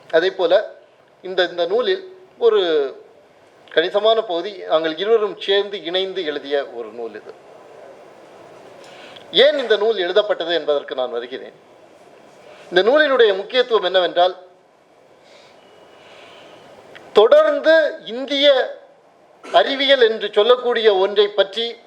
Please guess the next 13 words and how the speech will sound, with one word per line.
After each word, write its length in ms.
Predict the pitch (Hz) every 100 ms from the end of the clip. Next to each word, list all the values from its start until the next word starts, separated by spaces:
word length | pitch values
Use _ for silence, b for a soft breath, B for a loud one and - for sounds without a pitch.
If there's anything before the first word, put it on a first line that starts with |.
| -
ஒரு, 540 | - 262 247 196 143 - - - _ - -
ஒரு 220 | 202 185
பெரிய 480 | - - 240 302 294
ஒரு 280 | 214 - -
தாழ்வு 440 | 226 285 311 277
மனப்பான்மையை 680 | 208 226 254 247 233 233 220
ஏற்படுத்தி 400 | 196 190 185 175
இருக்கிறார்கள் 440 | 156 151 147 131
நம்முடைய 360 | 139 165 160 151
மனதில். 340 | 143 160 139 110 - _ _ b b b
அறிவியல் 480 | 165 247 285 311 302
என்று 220 | 254 226
சொன்னால் 400 | - 190 262 269